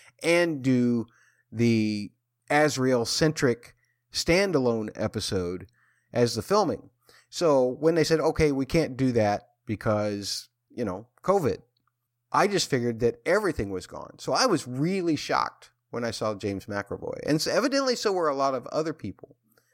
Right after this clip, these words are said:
It evidently took quite a bit of work to make that actually happen,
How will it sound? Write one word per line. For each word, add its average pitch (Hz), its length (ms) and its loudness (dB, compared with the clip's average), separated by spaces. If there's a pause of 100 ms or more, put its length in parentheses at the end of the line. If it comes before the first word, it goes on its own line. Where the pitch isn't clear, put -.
(260)
It 190 120 0
evidently 277 560 4
took - 280 0
quite 170 500 0 (100)
a 131 140 -4
bit 131 340 0
of 107 220 -2
work 107 460 0 (260)
to 120 80 -4
make 117 280 2
that 110 200 2
actually 104 520 -4
happen, 98 500 -4